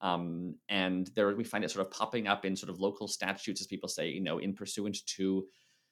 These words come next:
um, the recent council, the recent order, you know, uh, we order the expulsion of Christian usurers, um, or actually, of usurers. Um, but the order doesn't actually say whether it applies to Christians or Jews.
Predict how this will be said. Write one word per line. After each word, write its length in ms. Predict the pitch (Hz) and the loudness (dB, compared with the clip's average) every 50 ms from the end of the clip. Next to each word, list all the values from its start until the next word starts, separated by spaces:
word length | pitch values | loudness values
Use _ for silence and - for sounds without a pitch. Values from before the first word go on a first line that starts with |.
| _ _ _ | _ _ _
um, 300 | - 98 87 90 90 87 | 2 2 4 4 4 2
the 100 | 92 95 | 0 -2
recent 340 | 80 95 95 - - 95 - | -4 -2 -4 -4 -4 -6 -2
council, 260 | - 143 156 151 151 | 2 2 2 2 2
the 60 | - | 0
recent 240 | 113 104 - 110 - - | -2 0 0 -2 0 2
order, 540 | 117 117 117 110 113 113 113 110 104 104 - _ _ _ | 4 4 4 4 4 4 2 2 0 -2 -8 _ _ _
you 100 | 120 107 | -2 0
know, 320 | 87 87 87 90 - - - - 76 - - - - | 2 2 2 2 0 -4 -10 -18 -20 -20 -12 -4 0
uh, 240 | 85 82 87 82 78 82 | 2 4 4 2 2 0
we 80 | 98 90 | 0 0
order 180 | 69 95 95 | 2 2 0
the 60 | 92 92 | 0 -2
expulsion 480 | 92 - - - 80 - - - 78 - - | -4 -2 0 0 0 0 -2 -6 -6 -6 -6
of 180 | 71 80 73 - _ _ _ _ _ _ _ _ _ | -6 -6 -6 -8 _ _ _ _ _ _ _ _ _
Christian 580 | - - 104 92 - - 95 87 82 82 80 - - - - | -6 -4 -4 -2 -2 -2 -2 -2 -2 -4 -6 -8 -14 -10 -4
usurers, 640 | 107 101 92 - 95 82 - 80 69 71 76 - - - - | -2 -2 -2 -2 -2 -2 -2 -2 0 0 0 -2 -4 -4 -6
um, 240 | 101 87 85 69 - - _ _ _ _ _ | -6 -4 -4 -6 -8 -10 _ _ _ _ _
or 80 | 123 | 4
actually, 200 | 120 117 127 113 123 135 123 117 127 | 4 4 4 4 4 2 4 4 2
of 140 | 110 92 104 | 2 4 4
usurers. 440 | 120 131 117 98 87 - 80 - - - _ - | 4 6 6 4 2 -2 -4 -6 -8 -12 _ -6
Um, 240 | - 104 104 98 - - | -2 0 0 0 -2 0
but 140 | - 123 - | -2 2 4
the 80 | 120 | 4
order 320 | 110 - 139 160 185 190 180 | 4 6 6 6 6 6 6
doesn't 320 | - 131 117 120 120 - | 4 2 2 2 -2 -4
actually 460 | 104 113 117 - - 120 98 107 104 | -4 -6 -4 -4 -6 -4 -4 -4 -4
say 320 | 101 - - - 101 104 104 | -4 -4 0 0 0 2 2
whether 280 | 98 98 92 98 82 | 2 0 0 0 0
it 60 | 71 - | -2 -4
applies 320 | - - - - 98 98 | -6 -8 -8 -6 -6 -6
to 80 | - - | -8 -10
Christians 320 | - - - - 90 - | -10 -10 -10 -8 -10 -12
or 60 | 85 | -12
Jews. 480 | 80 - - 95 - - - - - | -10 -6 -6 -6 -6 -6 -8 -10 -10